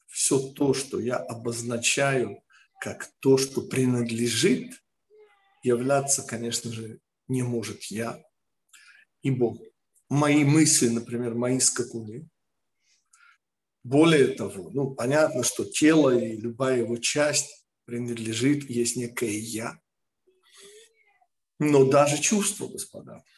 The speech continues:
ведь, э, легче всего показать, что чувство испытывает некое "я", но они никак не являются даже частью этого "я".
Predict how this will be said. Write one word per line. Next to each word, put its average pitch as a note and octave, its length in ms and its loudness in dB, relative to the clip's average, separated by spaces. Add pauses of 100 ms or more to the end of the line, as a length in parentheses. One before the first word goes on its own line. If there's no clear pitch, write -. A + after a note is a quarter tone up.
(240)
ведь, A2+ 480 -10
э, A2+ 640 -4
легче D#3+ 340 2
всего - 540 2 (920)
показать, C3+ 800 0 (580)
что - 240 -2
чувство - 720 -2 (1600)
испытывает C3 800 2
некое C3+ 400 2
"я", B2 560 -2
но A#2 420 -10 (400)
они B2+ 240 -4
никак D3+ 480 0
не C#3 60 2
являются B2+ 440 2
даже A#2 240 -6
частью - 680 -4
этого - 260 -20
"я". - 320 -16